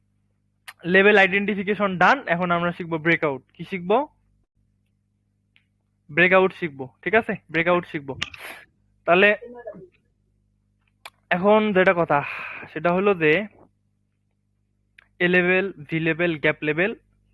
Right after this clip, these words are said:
আমরা এখন মার্কেটে কি করতে পারতাছি ভাইয়া? চোখের পলকে ধরে ফেলতে পারতাছি, তাই না? মার্কেটের সাথে সাথে চলে in immediate।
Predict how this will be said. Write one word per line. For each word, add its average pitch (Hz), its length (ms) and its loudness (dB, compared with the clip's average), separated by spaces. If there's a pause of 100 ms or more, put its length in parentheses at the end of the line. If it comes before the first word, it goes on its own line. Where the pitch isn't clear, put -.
(160)
আমরা 160 260 0
এখন 175 220 -2
মার্কেটে 165 460 0
কি 175 160 -12
করতে 180 260 -4
পারতাছি 180 360 -4
ভাইয়া? 196 260 0 (440)
চোখের 190 220 2
পলকে 185 340 2
ধরে 170 180 0
ফেলতে 160 240 -2
পারতাছি, 139 340 -6
তাই 180 120 0
না? 208 200 2 (340)
মার্কেটের 165 360 0
সাথে 175 240 0
সাথে 165 220 -4
চলে 147 320 -2
in 165 60 -4
immediate। 165 580 -2